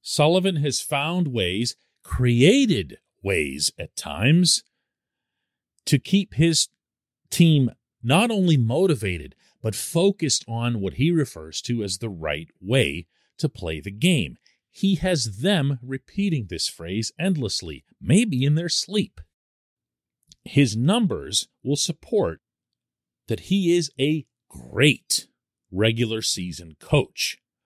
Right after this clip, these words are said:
who, when he had playoff caliber goaltending and playoff caliber rosters in a peak that was a little bit younger, was also that in the playoffs.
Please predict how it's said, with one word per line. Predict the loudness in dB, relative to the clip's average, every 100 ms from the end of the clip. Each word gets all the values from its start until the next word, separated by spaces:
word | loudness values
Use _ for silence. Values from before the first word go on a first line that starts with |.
| _ _ _
who, | 0 2 4 2 0 -4 -6 _ _ _
when | -20 -10
he | -6 -4
had | -4 -2 -2 -4 _
playoff | -4 -2 -2 -4 -6
caliber | -14 -6 -6 -6 -6
goaltending | -4 -4 -6 -10 -6 -4 -4
and | -8
playoff | -6 -4 -4 -8 -10
caliber | -10 -8 -10 -14
rosters | -10 -6 -6 -6 -6
in | -6
a | -8
peak | -6 -8 -6
that | -6
was | -6
a | -6
little | -6 -8
bit | -8
younger, | -8 -6 -2 0 -2 -4 _ _ _ _
was | -2 -2 -2 -4
also | -2 0 -2 -2 -2
that | 0 2 0 -4 _ _ _
in | 4 4
the | 4
playoffs. | -2 0 2 2 0 -2 0 0